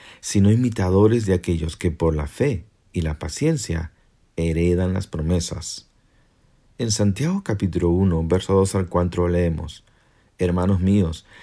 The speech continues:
tened por sumo gozo cuando os halléis en diversas pruebas, sabiendo que la prueba de vuestra fe produce paciencia, mas tenga la paciencia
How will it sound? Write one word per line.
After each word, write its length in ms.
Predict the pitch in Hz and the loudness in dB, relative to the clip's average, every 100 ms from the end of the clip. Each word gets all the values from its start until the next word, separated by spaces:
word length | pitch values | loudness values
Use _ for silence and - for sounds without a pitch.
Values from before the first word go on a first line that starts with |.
| - _ | -20 _
tened 480 | - 90 90 101 110 | -4 0 4 4 2
por 240 | - 90 | 0 -2
sumo 480 | 85 - 110 120 127 | -2 -2 -2 0 -2
gozo 560 | 101 87 85 - 78 80 - - | 0 0 0 -4 -8 -8 -14 -20
cuando 360 | - 101 95 95 | -10 -4 2 4
os 200 | 90 87 | 2 0
halléis 520 | 87 98 101 98 - | -2 2 2 2 -2
en 160 | 98 85 | -4 -2
diversas 400 | 85 78 92 - | -2 -2 -4 -8
pruebas, 560 | - 85 - 80 - - _ _ - - | -4 -2 -2 -6 -10 -20 _ _ -20 -20
sabiendo 800 | - - 90 98 131 147 165 175 | -12 -8 -6 -2 0 2 0 0
que 160 | - 90 | 0 2
la 240 | 85 82 | 2 0
prueba 400 | - 107 151 160 | -2 0 0 0
de 100 | 147 | 0
vuestra 480 | 95 87 85 - 78 | 2 2 2 0 -6
fe 220 | - 101 | -2 0
produce 600 | 107 92 85 87 92 92 - _ _ | 0 0 0 -2 -4 -6 -8 _ _
paciencia, 720 | - - - 90 87 - 82 - _ _ _ _ | -12 -8 -4 -2 -2 -4 -10 -12 _ _ _ _
mas 300 | - 87 85 | -4 -4 -4
tenga 240 | - 98 107 | -2 0 0
la 160 | 135 | 0
paciencia 640 | 147 139 87 78 - 85 82 | -4 -6 -4 -4 -6 -8 -8